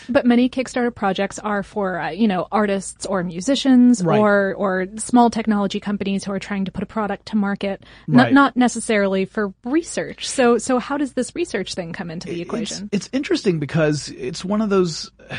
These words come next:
Speaker 2: it's one of those applications of the Kickstarter model that, uh,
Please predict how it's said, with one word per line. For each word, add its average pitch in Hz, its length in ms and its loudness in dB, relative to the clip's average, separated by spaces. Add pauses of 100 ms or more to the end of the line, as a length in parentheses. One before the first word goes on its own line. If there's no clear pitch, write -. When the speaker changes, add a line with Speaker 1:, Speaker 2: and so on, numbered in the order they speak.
(200)
Speaker 2:
it's 175 140 -12
one 226 140 -2
of 233 60 -2
those 180 180 2
applications 156 800 -4
of 123 80 -4
the 120 80 -8
Kickstarter 147 580 -4
model 135 440 0
that, 127 340 -4 (240)
uh, 139 100 -10